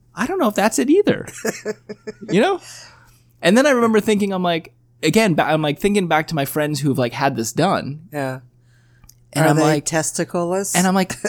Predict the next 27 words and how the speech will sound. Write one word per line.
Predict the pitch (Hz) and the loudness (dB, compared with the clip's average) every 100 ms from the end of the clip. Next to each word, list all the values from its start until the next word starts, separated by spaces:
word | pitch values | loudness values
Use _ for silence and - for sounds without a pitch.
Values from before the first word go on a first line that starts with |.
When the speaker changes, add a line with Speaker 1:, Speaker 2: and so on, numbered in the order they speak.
| - - - - | -8 -12 -16 -20
Speaker 2:
<laughs> | _ _ _ _ - | _ _ _ _ -2
Speaker 1:
and | 165 170 | 0 2
not | 175 202 208 | 2 4 4
that | |
I've | 170 127 | 2 2
seen | - 143 180 | 2 0 0
it, | 254 - - _ - | -2 -6 -20 _ -6
Speaker 2:
Yeah. | 147 | 0
Speaker 1:
right? | 180 165 | 0 2
And | 165 | 2
not | 214 185 | 2 2
that | 165 | 4
we've | 151 | 4
even | 147 151 | 4 0
had | 147 | -2
the | 143 | -2
conversation, | 143 139 131 160 185 170 | -2 -2 -2 -2 -2 -2
but | |
then | 151 | -2
I | 147 | -2
had | 170 | 0
that | 175 | -2
moment | 147 156 143 | -2 -2 -4
where | |
I | |
was | 139 | -4
like, | 131 127 | -6 -8